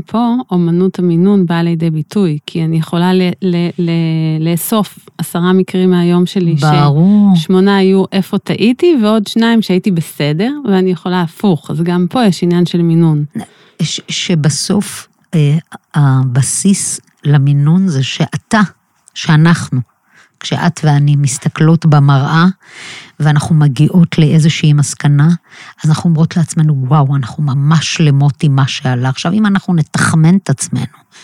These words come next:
Speaker 2: אז לא תהיה השלמה הזו. ולכן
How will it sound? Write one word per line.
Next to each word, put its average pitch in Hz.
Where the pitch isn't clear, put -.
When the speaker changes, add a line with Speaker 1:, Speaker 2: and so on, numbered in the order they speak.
Speaker 2:
אז 165
לא 202
תהיה 233
השלמה 175
הזו. 131
ולכן 185